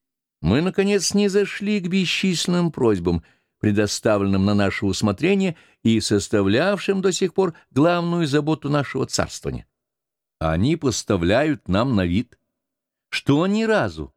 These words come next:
с самого восшествия нашего на престол не преминули присутствовать при наших выходах, что мы всегда встречали их на своём пути,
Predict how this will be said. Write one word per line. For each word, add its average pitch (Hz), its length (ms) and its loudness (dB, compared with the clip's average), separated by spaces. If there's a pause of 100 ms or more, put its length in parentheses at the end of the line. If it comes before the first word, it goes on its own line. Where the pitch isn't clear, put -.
с - 80 -6
самого 135 640 0
восшествия 185 760 0
нашего 185 380 0
на 190 120 0
престол 143 600 -2 (440)
не 120 140 4
преминули 131 600 2
присутствовать 104 840 -2 (100)
при 131 140 2
наших - 440 0
выходах, 135 600 -2 (680)
что - 160 -2
мы 110 120 2
всегда 113 340 -2
встречали 110 600 0
их 110 100 -4
на 110 100 -2
своём 104 380 0
пути, 143 520 -4